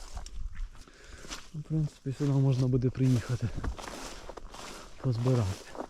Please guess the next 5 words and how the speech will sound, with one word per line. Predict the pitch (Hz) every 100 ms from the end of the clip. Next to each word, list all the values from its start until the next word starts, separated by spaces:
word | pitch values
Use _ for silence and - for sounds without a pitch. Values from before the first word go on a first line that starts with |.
| - - - - - - - - - - - - - - - - -
Морожка | 151 120 120 135 - 147
є, | 143 147 -
ще | 143
бачу | 135 143 - 139
тут. | 139